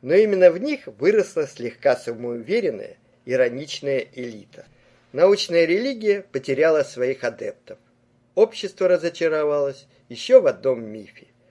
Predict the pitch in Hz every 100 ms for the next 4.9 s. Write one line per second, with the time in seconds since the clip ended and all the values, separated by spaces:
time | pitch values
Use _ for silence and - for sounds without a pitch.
0 | _ _ _ _ - 123 131 131 135 135
1 | 131 135 143 147 139 135 135 135 160 151
2 | 139 123 - - 185 240 214 180 _ _
3 | - - - - 92 - _ _ _ _
4 | _ _ - 135 - 214 240 -